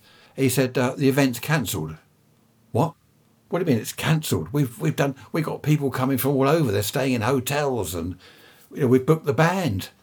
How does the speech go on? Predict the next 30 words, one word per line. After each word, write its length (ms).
We've 140
done 180
everything. 280
We've 140
had 180
invitations 720
printed." 500
He 100
said, 140
"Oh, 60
yeah, 140
sorry, 340
we 120
can't 300
do 120
it." 160
I 60
won't, 220
I 20
won't 200
go 120
into 320
it 100
all, 200
but, 220
oh, 380
dear, 280
shock, 380
horror, 280
disaster. 760